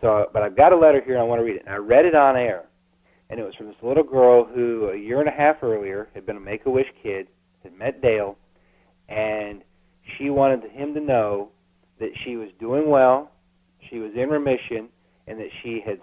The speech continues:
sent along a picture of what she looked like that day so that he would know how well she was doing. And it meant so much to her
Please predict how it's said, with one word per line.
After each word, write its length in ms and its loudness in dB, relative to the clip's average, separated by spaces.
sent 180 -4
along 320 4
a 40 -4
picture 680 -12
of 140 -18
what 200 4
she 120 -6
looked 320 -4
like 340 4
that 320 4
day 360 -2
so 240 6
that 180 -2
he 160 -4
would 220 -4
know 560 2
how 260 4
well 300 6
she 100 -10
was 140 -14
doing. 380 -4
And 100 -20
it 80 -16
meant 320 -8
so 120 -4
much 200 -2
to 80 -18
her 460 0